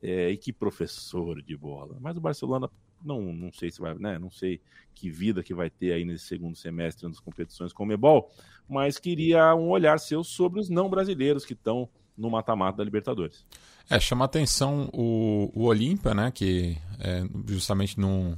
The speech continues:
Speaker 2: num grupo sem brasileiros, é, liderou assim com uma certa tranquilidade, né, também dada a, a falta de competitividade, né, do Patronato, que no momento tá na segunda divisão argentina,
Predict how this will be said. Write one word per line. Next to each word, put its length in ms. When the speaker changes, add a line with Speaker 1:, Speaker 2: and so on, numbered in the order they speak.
Speaker 2:
num 200
grupo 400
sem 280
brasileiros, 840
é, 560
liderou 560
assim 300
com 120
uma 240
certa 480
tranquilidade, 840
né, 220
também 500
dada 640
a, 720
a 140
falta 360
de 60
competitividade, 840
né, 140
do 120
Patronato, 800
que 120
no 60
momento 440
tá 200
na 100
segunda 340
divisão 340
argentina, 640